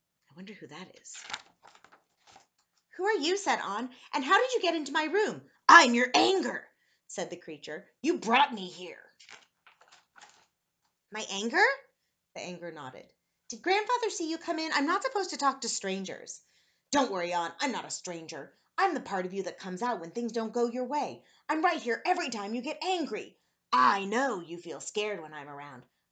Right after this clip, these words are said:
I can make you cry and want to hit things. I can even make you say mean things to people you love." On's anger started to turn the knob of the bedroom door. "Come on," he said. "I'll show you." On was tempted,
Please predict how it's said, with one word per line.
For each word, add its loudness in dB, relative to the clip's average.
I 0
can -4
make -8
you -20
cry -2
and -4
want -8
to -12
hit -10
things. -20
I -2
can -6
even 0
make -8
you -12
say -4
mean -4
things -2
to -8
people -2
you -4
love." 0
On's -8
anger -12
started -14
to -16
turn -10
the -8
knob -12
of -20
the -12
bedroom -14
door. -14
"Come 6
on," 8
he -10
said. -8
"I'll 6
show 6
you." -6
On -2
was -8
tempted, -14